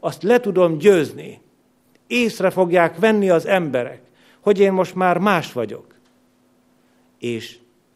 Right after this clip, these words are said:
teljes bennem az igyekezet. És aztán újra ugyanott találom magam, ahonnan kiindultam.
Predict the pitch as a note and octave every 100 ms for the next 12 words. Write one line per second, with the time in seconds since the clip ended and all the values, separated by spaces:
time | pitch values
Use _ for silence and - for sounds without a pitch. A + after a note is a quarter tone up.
0 | _ _ _ _ D#3+ E3+ D3 B2+ A2 A#2+
1 | A#2 A2+ G#2 A2 A2 G#2+ - A#2 - A2+
2 | _ _ _ _ _ _ _ _ _ _
3 | _ _ _ _ _ _ _ _ _ _
4 | _ _ _ - G2+ - G2 G2 G2+ G#2
5 | _ _ _ _ _ _ _ _ _ _
6 | _ _ _ _ _ _ _ _ A#2 G2+
7 | F#2+ A#2+ A#2+ C3+ B2+ - A#2 G#2+ G#2 G2+
8 | F#2+ F#2 F2 F2 F2 F2 _ _ _ _
9 | _ _ _ _ _ _ _ - G2+ G2+
10 | F#2+ F2+ F#2+ F#2 F2+ F#2 F#2+ - - A2+